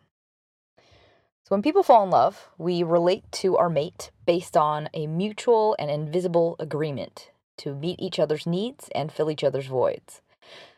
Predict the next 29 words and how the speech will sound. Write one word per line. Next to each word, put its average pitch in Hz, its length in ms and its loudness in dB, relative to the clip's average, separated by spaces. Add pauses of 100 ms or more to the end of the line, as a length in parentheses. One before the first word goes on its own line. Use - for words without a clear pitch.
(160)
So 190 100 2
it's 180 120 -2
like 202 140 2
something 254 300 0
you 254 100 -2
can 185 220 0
read 165 580 -6 (400)
in 156 420 -2 (200)
just 165 280 -2 (520)
the 147 100 -2
way 170 260 4
you 156 600 -6 (400)
are 139 100 -10
attracted 175 500 0
to 127 60 -10
somebody 123 300 -8
else. - 280 -12
It's - 120 -8
like - 140 -2
sonar. 180 680 -2 (520)
It's - 100 -8
not 233 100 2
like 254 120 0
anything 196 300 0
is 156 100 -4
specifically 165 540 -2
said. 123 580 -2 (960)
But 147 180 2 (200)
strangely, 208 760 -2